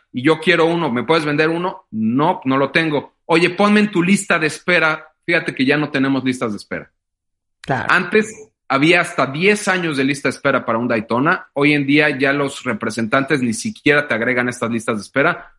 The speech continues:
Speaker 1: porque el tiempo puede ser mayor o ni siquiera están interesados en,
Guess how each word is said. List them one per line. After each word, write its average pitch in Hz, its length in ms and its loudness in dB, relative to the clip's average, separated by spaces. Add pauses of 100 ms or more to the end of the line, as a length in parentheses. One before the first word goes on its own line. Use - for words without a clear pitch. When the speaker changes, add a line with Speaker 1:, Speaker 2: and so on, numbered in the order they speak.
(100)
Speaker 1:
porque 117 260 -4
el 110 120 -2
tiempo 135 360 0
puede 139 260 2
ser 139 260 0
mayor 131 480 2
o 143 60 -2
ni 131 120 2
siquiera 151 340 0
están 151 220 -2
interesados 127 540 -4
en, 113 160 -2